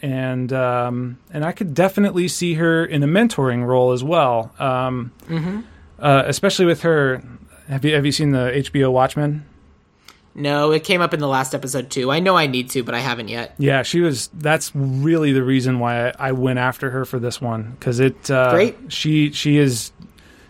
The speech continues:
Speaker 1: incredibly agile. Uh, she can, she can pull the moves. I believe that she can train somebody to fight, and I believe she could handle herself.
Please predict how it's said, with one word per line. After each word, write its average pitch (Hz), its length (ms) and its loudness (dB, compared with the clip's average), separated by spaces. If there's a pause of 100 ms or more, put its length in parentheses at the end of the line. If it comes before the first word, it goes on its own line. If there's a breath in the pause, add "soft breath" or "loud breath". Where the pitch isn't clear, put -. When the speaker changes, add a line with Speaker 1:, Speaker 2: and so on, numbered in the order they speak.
Speaker 1:
incredibly 165 840 0
agile. 151 640 0 (180)
Uh, 131 240 -2
she 143 220 -4
can, 135 420 0
she - 180 -6
can 135 140 -4
pull 165 180 2
the 156 80 2
moves. 175 580 2 (120)
I 143 120 0
believe 139 420 2
that 147 120 -2
she 160 140 -2
can 151 160 0
train 156 260 0
somebody 147 400 2
to 139 80 -2
fight, 147 340 0
and 143 120 0
I 139 80 2
believe 139 320 2
she 180 140 -4
could 156 120 -4
handle 180 280 4
herself. 135 560 -2